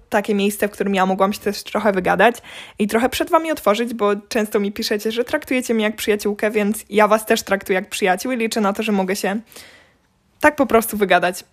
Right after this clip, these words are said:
i tak po prostu dać rady, które pomogą mi i wam. Mm, ja wam życzę, e, udanego dnia, bo mam nadzieję, że dodam to w jakichś takich godzinach, że jeszcze będzie dzień. I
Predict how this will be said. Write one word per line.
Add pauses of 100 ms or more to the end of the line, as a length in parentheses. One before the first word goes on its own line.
(140)
i
tak
po
prostu
dać
rady,
które
pomogą
mi
i
wam. (720)
Mm,
ja
wam
życzę, (340)
e,
udanego
dnia,
bo
mam
nadzieję,
że
dodam
to
w
jakichś
takich
godzinach,
że
jeszcze
będzie
dzień. (680)
I